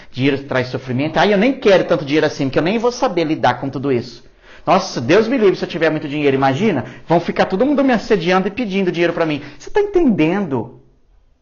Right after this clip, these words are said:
as informações que você tem mandado pro universo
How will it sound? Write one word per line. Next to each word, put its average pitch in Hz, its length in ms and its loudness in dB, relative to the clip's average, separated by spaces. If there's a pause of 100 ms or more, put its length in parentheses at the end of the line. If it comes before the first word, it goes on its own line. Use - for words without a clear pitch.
(280)
as 143 200 0
informações 170 960 -4
que 160 140 -12
você 143 360 -8
tem 139 200 -8
mandado 131 560 -2
pro 131 160 -10
universo 123 680 -4